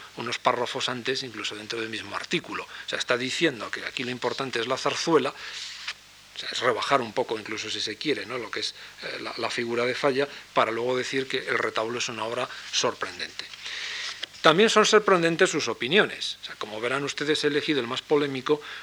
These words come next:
eh, de los compositores, los otros le alaban más, también hay que decirlo, pero he elegido el más polémico para abrir la conferencia, ¿no? Porque la, eh, opinión que tiene del concierto es bastante, bastante sorprendente.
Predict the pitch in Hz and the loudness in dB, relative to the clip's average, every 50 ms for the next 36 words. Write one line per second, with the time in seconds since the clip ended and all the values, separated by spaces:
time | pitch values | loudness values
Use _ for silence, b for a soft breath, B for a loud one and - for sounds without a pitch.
0 | B B - - 139 135 120 120 120 117 120 - - 139 135 127 - - 139 131 | B B -10 -8 -8 -6 -2 -2 0 0 0 -2 -2 -2 0 0 0 -2 0 2
1 | - 135 127 143 147 143 - 123 110 104 120 - 131 123 117 113 110 120 117 117 | 2 4 4 4 2 2 -2 -6 -6 -4 -2 -2 -2 -2 0 0 2 2 2 2
2 | 113 113 120 131 143 139 - - 110 113 113 113 113 110 127 120 120 - - 135 | 0 -2 -2 -2 -2 -2 -4 -6 -6 -6 -4 -4 -4 -2 -2 -2 -2 -2 -2 -2
3 | 127 127 - - 120 110 113 120 113 - 135 127 123 117 117 123 117 - - 131 | -2 -2 -2 -2 -2 -2 -2 -2 -2 -2 -2 0 0 0 0 -2 -2 -2 0 0
4 | 123 120 117 113 - - - B B B B B B - 131 113 107 104 107 117 | 0 0 -2 -4 -4 -6 -6 B B B B B B 2 2 2 2 2 0 0
5 | 127 117 110 101 - - 95 92 - 113 131 120 110 - 98 90 113 - B B | 2 2 0 -2 -4 -6 -6 -6 -4 -4 -4 -4 -6 -6 -8 -8 -8 -10 B B
6 | B B B B B - - 170 175 175 - - 180 180 190 - - 175 156 139 | B B B B B 8 10 10 10 10 8 6 8 8 8 6 4 4 4 6
7 | 131 123 117 117 113 113 - - - - - - 160 139 135 - 160 139 - 151 | 6 6 4 4 2 0 -4 -12 -16 -8 0 2 4 4 6 8 6 8 8 8
8 | 143 135 143 156 185 208 180 147 127 131 120 - 160 165 143 127 120 127 135 143 | 6 6 8 8 8 8 6 6 4 2 2 4 2 2 2 2 0 0 2 4
9 | - 160 156 151 139 - 160 160 135 - - 147 165 160 B B B B B B | 4 4 4 4 4 6 6 6 6 6 4 4 2 2 B B B B B B
10 | B - - 151 139 143 151 151 - - - 131 131 127 - 139 139 139 131 120 | B 0 2 2 4 6 6 6 6 4 2 0 0 2 2 4 6 6 4 4
11 | 107 113 - 113 110 - - - 120 117 - - - 117 98 - - 90 82 - | 0 -2 -2 -2 -2 -2 -2 -4 -4 -4 -4 -4 -4 -4 -6 -6 -8 -8 -8 -10
12 | - - - - - | -12 -12 -12 -12 -14